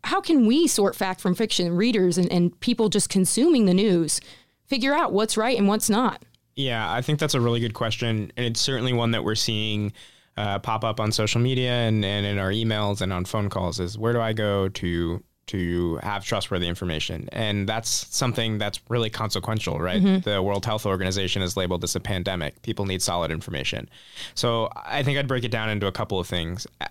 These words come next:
Speaker 2: One is, is preparedness, right, and risk. And when you talk to people who deal with infectious diseases, and, and I talked to somebody from U F yesterday, Doctor Derek Cummings, and as to this question of community spread or not,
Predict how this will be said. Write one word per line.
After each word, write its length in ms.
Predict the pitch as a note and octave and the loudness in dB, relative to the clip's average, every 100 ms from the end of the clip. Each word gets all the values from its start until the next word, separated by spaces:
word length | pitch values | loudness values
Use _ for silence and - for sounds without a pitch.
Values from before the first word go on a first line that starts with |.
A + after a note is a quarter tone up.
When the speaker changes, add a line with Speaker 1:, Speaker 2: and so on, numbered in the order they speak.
| - _ _ | -12 _ _
Speaker 2:
One 360 | - C3 C#3+ E3 | -10 -2 0 0
is, 200 | B2 A2 | 0 -2
is 140 | - | -4
preparedness, 800 | A2 A#2+ G2+ G#2 F#2 E2 E2 - | -2 -2 0 0 0 -2 -4 -2
right, 300 | G#2+ G2+ F#2+ | -2 -2 -4
and 180 | A2 G2+ | -4 -2
risk. 360 | G2 F#2 - - | 0 -2 -4 -4
And 140 | G#2 | -2
when 80 | G2+ | 0
you 100 | G#2 | -2
talk 260 | G#2 B2 - | -2 -2 -2
to 80 | B2 | -2
people 280 | A#2+ G#2+ G#2 | -2 0 0
who 100 | G#2 | 0
deal 300 | G2+ G2+ G2 | 0 0 0
with 100 | G2 | 0
infectious 400 | F#2 F#2 - - | -4 -4 -6 -8
diseases, 600 | F2+ F2+ F2+ F2+ F2 F2+ | -6 -4 -2 -2 -2 -2
and, 200 | E2+ - | -4 -4
and 120 | F#2 | -4
I 80 | F#2 | -4
talked 260 | F#2 G2 - | -6 -8 -4
to 100 | F#2+ | -4
somebody 320 | G2 F#2 F#2 | -2 -2 -2
from 160 | F#2+ | -2
U 160 | F2+ F#2 | -2 0
F 160 | F#2 F#2 | -2 -4
yesterday, 340 | F2+ F#2 F2+ | -4 -2 -2
Doctor 300 | F2 E2 F2+ | -2 -4 -4
Derek 260 | F#2+ F2 - | -2 -4 -2
Cummings, 440 | A#2 A2 G#2 G2 - - - - - _ | -2 0 -2 -4 -10 -16 -16 -16 -18 _
and 420 | G2 G2 F#2 F2+ - _ _ _ - | -4 -2 0 -2 -6 _ _ _ -8
as 160 | A#2+ - | -4 -2
to 60 | |
this 140 | A#2 - | -2 0
question 300 | A#2+ - G#2 | -2 0 -4
of 100 | - | -2
community 280 | A2+ G#2 | -2 0
spread 220 | G2+ - G2 | -2 -2 -2
or 80 | |
not, 320 | F2 F#2 E2+ | -2 -2 -6